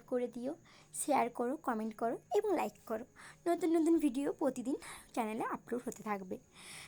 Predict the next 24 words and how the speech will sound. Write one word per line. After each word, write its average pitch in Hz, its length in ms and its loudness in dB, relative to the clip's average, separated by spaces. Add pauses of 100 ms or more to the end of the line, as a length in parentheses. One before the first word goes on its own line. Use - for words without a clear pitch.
(100)
যেহেতু 294 420 2
আমি 349 200 6
প্রথমেই 330 640 4 (420)
YouTube-এ 277 800 0 (200)
ভিডিও 226 420 -2
আপলোড 247 500 -4
করছি, 262 400 -4 (500)
তাই 466 160 2
হয়তো 359 260 4
কিছু - 300 -4
ভুল 269 300 0
ত্রুটি 294 280 -2
আমার 311 240 4
থেকেই 220 340 -2
যাবে। - 280 6 (600)
তোমরা 359 300 6
সেটাকে 311 420 4
নিজের 254 440 6
মনে 233 320 4
করে 240 160 6
একটু - 460 6 (280)
ক্ষমা 262 240 4
করে 202 260 -2 (100)
দিও। 220 320 -4